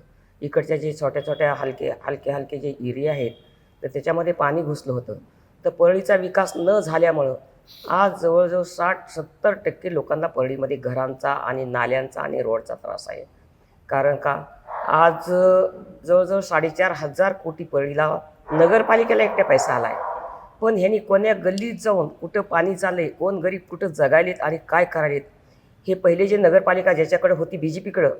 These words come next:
सत्तेत होते, तर त्यांनी काहीही परळी मतदारसंघामध्ये केलेलं नाही किंवा परळीमध्ये केलेलं नाही आहे. तर कालची जर अवस्था बघितली परळीची, तर घराने लोकांना अन्न खायला नाही आहे, घरामध्ये झोपायला जागा नाही आहे,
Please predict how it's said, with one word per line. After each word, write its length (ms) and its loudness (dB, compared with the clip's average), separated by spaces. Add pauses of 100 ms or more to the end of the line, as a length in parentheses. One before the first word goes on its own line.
(500)
सत्तेत 380 0
होते, 340 -6 (420)
तर 60 2
त्यांनी 260 2
काहीही 480 0
परळी 280 2
मतदारसंघामध्ये 680 -4
केलेलं 380 -2
नाही 140 -2
किंवा 240 2 (320)
परळीमध्ये 400 4
केलेलं 340 -4
नाही 200 -8
आहे. 40 -10 (500)
तर 40 0
कालची 380 2
जर 140 2
अवस्था 380 4
बघितली 400 0
परळीची, 680 -2 (480)
तर 60 4
घराने 420 6
लोकांना 400 2
अन्न 400 2
खायला 240 2
नाही 240 -2
आहे, 360 -8
घरामध्ये 400 2
झोपायला 440 2
जागा 340 2
नाही 300 -2
आहे, 100 -4